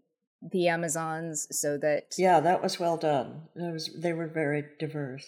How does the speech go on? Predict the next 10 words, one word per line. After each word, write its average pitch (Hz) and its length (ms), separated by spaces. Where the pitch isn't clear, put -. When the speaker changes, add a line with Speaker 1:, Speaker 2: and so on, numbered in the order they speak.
Speaker 1:
Uh, 151 460
yeah, 185 400
and, 175 260
and, 185 320
and, 185 160
and 180 340
there's 226 180
also, 226 260
there's 185 240
a, 156 320